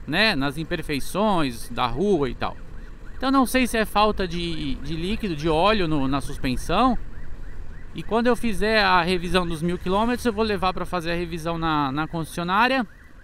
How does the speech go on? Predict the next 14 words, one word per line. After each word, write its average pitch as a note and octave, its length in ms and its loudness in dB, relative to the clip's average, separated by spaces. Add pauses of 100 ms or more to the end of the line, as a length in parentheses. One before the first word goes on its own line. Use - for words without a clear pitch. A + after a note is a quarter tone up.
(500)
e G#3 160 -2
vou F#3+ 880 0 (800)
pedir G3+ 500 -2
pra F3 140 -2
dar E3+ 120 -2
uma G3+ 140 -2
olhada. A#2 420 0 (600)
Mais D4 260 4
uma C#4 200 2
coisa C4 200 2
que G#3+ 60 -8
tá B3 120 0
acontecendo A3+ 600 0
aqui, A3+ 380 0